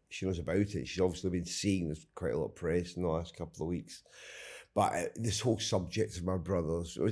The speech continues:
to, to, to, to clue people in, my brother was, you know, we, we both grew up in a working class family in the west coast of Ayrshire, and I went on to university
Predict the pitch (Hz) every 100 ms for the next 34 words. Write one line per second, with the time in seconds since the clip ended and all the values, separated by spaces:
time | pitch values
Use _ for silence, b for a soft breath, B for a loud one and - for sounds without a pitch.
0 | 107 - 113 - - - - - - 92
1 | - _ - - - 98 98 82 85 85
2 | 78 71 82 92 90 85 87 - - -
3 | 98 85 85 - - B B - 92 104
4 | 104 - 90 85 90 87 - 87 98 82
5 | - 78 90 87 78 76 67 78 - 82
6 | - 80 87 - 71 71 80 73 65 71
7 | - 80 78 76 80 - 80 87 80 78